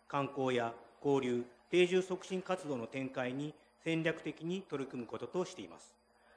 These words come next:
また、取り組みの方向性の中で、市民が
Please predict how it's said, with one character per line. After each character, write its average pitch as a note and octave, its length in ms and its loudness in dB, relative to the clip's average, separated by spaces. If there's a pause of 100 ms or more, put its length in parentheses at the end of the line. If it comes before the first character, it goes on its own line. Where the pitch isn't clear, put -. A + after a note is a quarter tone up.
(260)
ま E3+ 100 4
た、 C3 220 0 (320)
取 E3 120 2
り - 40 -6
組 G#3 120 4
み G#3 40 6
の G#3 80 4
方 G3+ 180 8
向 G3+ 140 4
性 G3+ 120 -2
の F#3+ 100 2
中 F#3+ 220 2
で、 A2 220 -2 (340)
市 - 140 -6
民 C3 180 2
が G#2 200 -2